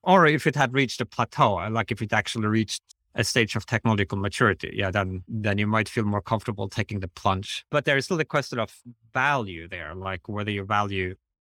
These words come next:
the destination or the journey, and if so, what kind of journey you prefer. One that is maximally easy and effortless and quick and smooth, or one where you have more participation yourself in getting there?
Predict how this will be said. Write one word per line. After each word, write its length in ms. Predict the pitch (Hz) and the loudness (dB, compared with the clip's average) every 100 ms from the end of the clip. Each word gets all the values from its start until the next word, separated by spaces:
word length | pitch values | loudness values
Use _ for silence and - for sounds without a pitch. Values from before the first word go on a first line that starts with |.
| _ - | _ -4
the 240 | 120 120 | 0 2
destination 720 | 104 98 117 107 107 - 110 | 2 -2 2 4 4 2 0
or 120 | 101 | 0
the 100 | 101 | -2
journey, 460 | 95 104 104 95 92 | 0 4 4 4 0
and 140 | 95 | 0
if 120 | 101 - | -2 -2
so, 140 | 110 | -4
what 220 | 98 101 | -4 -4
kind 220 | - 107 | -2 -2
of 120 | 98 - | -2 -2
journey 400 | 101 98 92 95 | 0 0 0 -2
you 640 | 101 104 101 101 98 95 | -4 -6 -6 -6 -4 -4
prefer. 560 | - 101 - 101 76 78 | -6 -12 -2 -2 -2 -6
One 440 | 127 104 98 98 104 | -8 -4 -4 -2 0
that 220 | 117 120 | 0 0
is 320 | 104 95 - _ - | -2 -4 -8 _ -4
maximally 800 | 120 113 - 127 107 104 101 101 _ - | 0 0 0 0 2 2 0 -4 _ -2
easy 360 | 143 131 117 110 | 0 2 4 4
and 120 | 107 | 2
effortless 600 | 113 - 107 113 120 - | 0 0 0 2 2 2
and 120 | 110 | -2
quick 280 | - 120 - | 0 -2 0
and 100 | 113 | -2
smooth, 340 | - 127 151 - - _ _ - | 0 0 0 -2 -10 _ _ -2
or 160 | 123 107 | 0 2
one 260 | 104 101 | 2 0
where 180 | 101 104 | 0 -2
you 140 | 104 | 0
have 180 | 92 95 | 0 0
more 360 | 98 98 95 87 - _ _ _ _ _ _ _ - | 0 2 0 -2 -8 _ _ _ _ _ _ _ -2
participation 920 | 117 - 107 110 - 101 - 90 101 _ - | 0 0 -4 -2 -2 -2 -2 -6 -10 _ -4
yourself 480 | 98 104 92 - _ _ _ - | -2 0 -2 -6 _ _ _ -8
in 100 | 113 | -4
getting 320 | 98 101 101 95 | 0 0 0 -4
there? 180 | 92 | -6